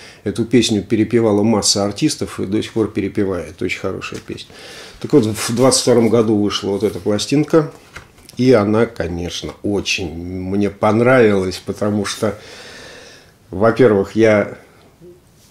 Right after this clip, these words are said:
с большой, не то что иронией, а с ненавистью отношусь к, э, акции,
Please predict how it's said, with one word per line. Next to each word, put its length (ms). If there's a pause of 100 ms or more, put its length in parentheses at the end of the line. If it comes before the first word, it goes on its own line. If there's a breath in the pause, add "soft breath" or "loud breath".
с 140
большой, 680 (240)
не 120
то 120
что 200
иронией, 460
а 40
с 120
ненавистью 640
отношусь 600
к, 140
э, 400 (760 soft breath)
акции, 640